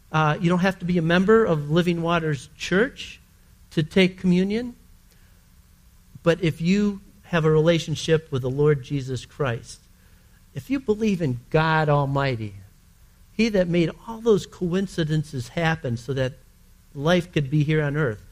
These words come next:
so that you could be here in this seat or here wa-, on screen watching this, this sermon. Okay? If you believe and you want to partake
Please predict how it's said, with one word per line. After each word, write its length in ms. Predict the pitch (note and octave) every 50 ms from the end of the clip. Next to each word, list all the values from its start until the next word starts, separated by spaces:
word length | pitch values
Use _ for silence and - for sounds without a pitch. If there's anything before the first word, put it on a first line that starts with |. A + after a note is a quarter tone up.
| - - -
so 120 | - - E3+
that 120 | D#3+ E3+
you 220 | F3 E3 A3 D4
could 200 | D4 - G3 D#3+
be 140 | D3+ E3 D#3+
here 240 | D#3+ D3+ G#3 G3+ F#3
in 180 | F3+ E3 D#3+ D#3
this 240 | D3+ D3 - -
seat 380 | - - B3+ A3+ D#3+ - - - - - _ _ - - - -
or 120 | - C3 C3+
here 260 | C3 - G3 F3+ F3
wa-, 320 | F3 D#3+ E3+ E3+ E3 - - - -
on 220 | F#3 D#3 D3+ D#3+ D#3
screen 380 | - - - G#3 F#3+ E3 C#3+
watching 440 | C#3 C#3+ D3 D3+ D3+ - - D3+ D3
this, 240 | C#3+ C#3 C3 - - - _ -
this 180 | D3+ C3+ B2+ -
sermon. 460 | - - F#3+ F#3 D#3 C3+ A#2+ A2+ A2+ - - - _ _ _ _ _ _ _ - - -
Okay? 180 | C#3+ D#3 E3 D#3 - - - - - - - - - -
If 180 | - D#3 D#3 -
you 140 | F#3+ A#3
believe 640 | C4+ - A3+ G3+ G3+ G#3 A3 G#3+ F#3+ D#3+ B2+ A#2+ B2 A#2+ - - - - - - - - _ _ - - - _ -
and 140 | - D3 D3+
you 100 | E3 F3+
want 240 | F3+ G3 F#3+ F3+ D#3+
to 60 | -
partake 500 | - E3+ D#3+ D#3 - - F3 D3+ C3+ B2+